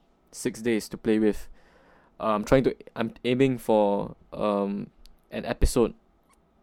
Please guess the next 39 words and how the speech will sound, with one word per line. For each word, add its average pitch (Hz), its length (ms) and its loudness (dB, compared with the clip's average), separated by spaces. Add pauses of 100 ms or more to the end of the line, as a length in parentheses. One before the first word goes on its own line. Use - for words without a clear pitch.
(160)
for 104 500 -2 (100)
the 107 80 -8
next 110 300 -2
five 110 300 -2
days, 117 420 0 (540)
and 110 180 -4
then 107 400 2
I 110 100 0
would 107 340 2 (180)
schedule 120 400 2
them 127 160 4
to 120 100 -2
be 110 80 2
posted - 440 2 (120)
every 120 540 2
week 113 260 0
or 104 120 -6
so, 127 460 0
or 104 260 2
maybe 113 480 2
I 107 40 6
would 107 160 2 (440)
do 120 180 2
two - 240 4
episodes 120 440 2
a 110 100 -4
week. 113 220 -4 (720)
Uh, 107 260 -2
I'll 110 240 2
have 131 180 2
to - 80 -2
calculate, 120 460 0
you 110 60 -10
know, 107 320 -6
if - 480 -4 (420)
I 117 140 -2
have 113 120 -2
enough 117 380 -2
resources 120 720 -2